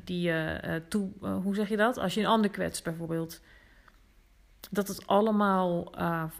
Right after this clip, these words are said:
ook voortkomt uit die liefde die je bent, uit die goedheid die je bent. En dat als je in contact blijft,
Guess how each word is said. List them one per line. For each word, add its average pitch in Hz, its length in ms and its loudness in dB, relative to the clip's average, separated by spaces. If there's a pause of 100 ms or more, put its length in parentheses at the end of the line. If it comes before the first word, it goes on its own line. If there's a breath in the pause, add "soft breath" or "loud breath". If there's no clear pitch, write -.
ook 185 280 6
voortkomt 175 1040 0
uit 202 220 4
die 190 100 -2
liefde 233 380 -2
die 180 140 -8
je - 80 -6
bent, 160 260 -4
uit 190 120 0
die 196 120 -2
goedheid 247 380 0
die 175 120 -8
je 170 80 -4
bent. 160 420 -4 (680 soft breath)
En 202 360 4
dat 196 200 -2
als 214 280 2
je - 80 -2
in 190 160 0
contact 196 920 0 (1500)
blijft, 165 920 0